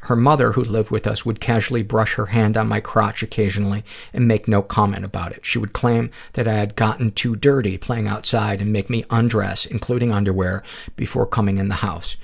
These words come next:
She once insisted on giving me a bath when I was about eleven,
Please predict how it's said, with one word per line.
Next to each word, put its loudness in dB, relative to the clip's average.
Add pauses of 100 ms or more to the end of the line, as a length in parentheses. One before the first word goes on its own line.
(260)
She -2
once 4
insisted 0
on 0
giving 0
me 0
a -2
bath 0
when -2
I 0
was -2
about -2
eleven, 0